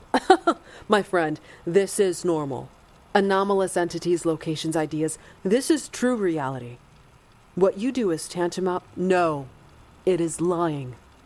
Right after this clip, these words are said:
You lie to your people, like how a parent tells their child about Santa Claus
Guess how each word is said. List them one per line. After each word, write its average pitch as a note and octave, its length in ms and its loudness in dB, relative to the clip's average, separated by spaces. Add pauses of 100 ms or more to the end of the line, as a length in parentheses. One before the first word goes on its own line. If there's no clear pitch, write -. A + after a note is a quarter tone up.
(280)
You C4 200 4
lie G#3+ 340 2
to E3+ 100 -4
your E3+ 240 0
people, C#3+ 440 -6 (200)
like F#3 180 0
how G#3 160 2
a G#3 60 0
parent C#4 360 0
tells G3+ 300 -2
their G3 140 2
child F3 400 0
about D#3+ 180 -2
Santa A3 340 0
Claus D3 360 -6